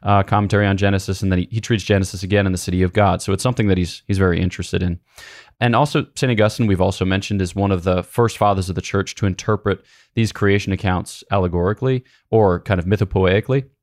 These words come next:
And, um, part of the reason for which is because he engages with the text in a very, you know, intense and rigorous fashion. So, you know, you're talking about "Let there be light" here. You're talking about the creation of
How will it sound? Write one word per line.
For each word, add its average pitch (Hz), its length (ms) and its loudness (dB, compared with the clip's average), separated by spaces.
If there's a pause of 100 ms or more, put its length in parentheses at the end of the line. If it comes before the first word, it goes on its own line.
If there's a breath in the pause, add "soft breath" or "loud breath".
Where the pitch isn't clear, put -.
(240)
And, 117 300 2
um, 95 260 4 (320 soft breath)
part 135 160 2
of 120 60 -2
the 110 80 2
reason 135 280 2
for 104 140 0
which 104 160 2
is 98 80 -4
because 101 240 -2
he 98 140 0
engages 101 500 0
with - 120 -6
the - 60 -16
text - 460 -2
in 98 80 0
a 90 60 -2
very, 92 400 0 (340 soft breath)
you - 80 -4
know, 90 160 0
intense - 640 -2
and 92 220 -2
rigorous 107 380 2
fashion. 87 500 -4 (440 loud breath)
So, 92 600 2
you 104 100 2
know, 90 120 0
you're 92 100 0
talking 95 280 0
about 90 220 0
"Let 98 100 0
there 101 80 0
be 92 120 -2
light" 92 240 2
here. 143 400 2
You're 104 160 -2
talking 95 280 -2
about 90 180 -2
the 92 60 -8
creation 95 440 -2
of 90 280 -2